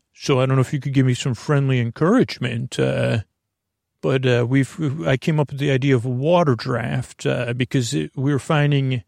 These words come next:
so you, if you understood the stuff with the water, uh, the, uh, that we're collecting,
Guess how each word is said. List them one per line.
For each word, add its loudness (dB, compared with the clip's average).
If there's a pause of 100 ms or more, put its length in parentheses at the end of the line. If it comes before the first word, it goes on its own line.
(840)
so 0
you, -2
if 0
you 0
understood -2
the 0
stuff 0
with -2
the -2
water, 2
uh, -2
the, 0
uh, 0 (680)
that 0
we're 2
collecting, 0